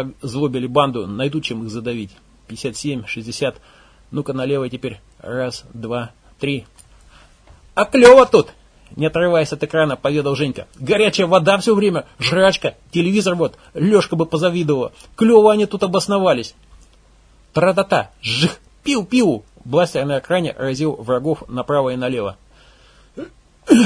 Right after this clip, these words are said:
«Клево, да. Остался бы?» «Тут? А че?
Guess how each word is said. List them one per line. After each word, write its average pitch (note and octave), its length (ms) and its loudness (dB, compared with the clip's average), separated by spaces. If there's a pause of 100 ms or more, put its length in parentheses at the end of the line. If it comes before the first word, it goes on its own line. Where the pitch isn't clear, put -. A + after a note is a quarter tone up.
(920)
«Клево, F#3 360 2
да. C#3+ 240 -4 (240)
Остался A3 460 2
бы?» C3+ 160 -4 (1080)
«Тут? C#4+ 260 0 (240)
А E3 140 2
че? D3+ 340 2